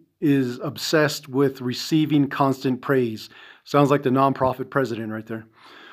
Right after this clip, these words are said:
The nice person abuser, uh,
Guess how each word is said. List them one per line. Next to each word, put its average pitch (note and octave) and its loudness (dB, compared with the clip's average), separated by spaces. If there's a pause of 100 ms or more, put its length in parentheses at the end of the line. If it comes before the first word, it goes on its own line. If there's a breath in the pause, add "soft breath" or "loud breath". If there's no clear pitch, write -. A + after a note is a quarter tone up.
(420 loud breath)
The C3+ 6
nice F3+ 6
person E3+ 2
abuser, G#3 0 (720 loud breath)
uh, B2 -4